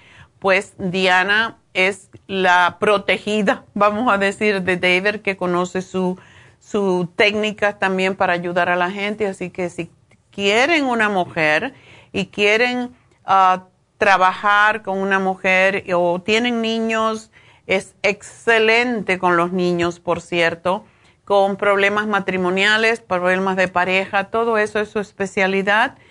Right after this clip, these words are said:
Tres veintitrés, seis ochenta y cinco, cincuenta y seis veintidós,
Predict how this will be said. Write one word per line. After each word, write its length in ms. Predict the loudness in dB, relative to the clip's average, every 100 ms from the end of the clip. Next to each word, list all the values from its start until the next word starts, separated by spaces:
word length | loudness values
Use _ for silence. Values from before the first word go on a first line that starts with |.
| -20 _ _
Tres 280 | 2 2 2
veintitrés, 720 | -2 -2 -6 0 0 0 -2
seis 380 | 0 0 -2 -6
ochenta 460 | -8 -4 -6 -4
y 60 | -10
cinco, 440 | -6 -6 -4 -4
cincuenta 520 | -4 -6 -2 -2 -4 -10
y 40 |
seis 360 | -4 -2 -2 -4
veintidós, 800 | -6 -4 -4 -2 0 0 -4